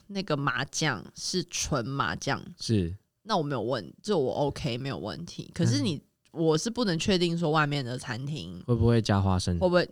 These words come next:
Speaker 1: 一般都有可能会加花生，
Speaker 2: 可能加花生，
Speaker 1: 因为比较香。
Speaker 2: 对，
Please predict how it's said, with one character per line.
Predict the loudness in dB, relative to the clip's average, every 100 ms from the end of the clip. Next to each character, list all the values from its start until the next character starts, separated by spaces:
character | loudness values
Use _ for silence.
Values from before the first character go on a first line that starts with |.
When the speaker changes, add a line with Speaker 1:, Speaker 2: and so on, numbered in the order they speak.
| -6
Speaker 1:
一 | -8
般 | -2 2 4 2 4
都 | 6
有 | 8 6
可 | 2 4
能 | 4
会 | 6
加 | 4 4
花 |
生， |
Speaker 2:
可 | 4
能 | 2
加 | 2 2
花 |
生， |
Speaker 1:
因 |
为 | 0
比 | -2
较 | -2
香。 | 0 2 2 -2 -4 -12 -6
Speaker 2:
对， | -2 -2